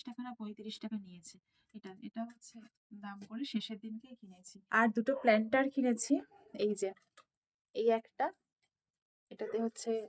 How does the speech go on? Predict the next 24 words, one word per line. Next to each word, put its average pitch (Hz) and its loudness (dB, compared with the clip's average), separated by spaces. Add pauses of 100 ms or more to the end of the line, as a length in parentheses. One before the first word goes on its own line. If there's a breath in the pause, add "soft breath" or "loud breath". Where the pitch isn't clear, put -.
(140)
মানি 202 -2
প্ল্যান্ট 220 0
already 214 2
রেখেছি, 214 0 (480)
আর 185 2
এইটা, 208 4 (180)
এইটাতে 208 2
হচ্ছে 208 0
এই 208 6
গাছটা 202 2
রেখেছি, 214 2
দুটো 220 2
প্ল্যান্টার। 208 2
এগুলো 233 6
হচ্ছে 240 -2 (340 loud breath)
পাঁচশো, 226 4
সাড়ে 220 4
পাঁচশো 226 0
এরকম 226 0
করে 240 -2
দাম 220 2
বলছিল, 233 -2
এগুলো 226 0
আমি, 220 2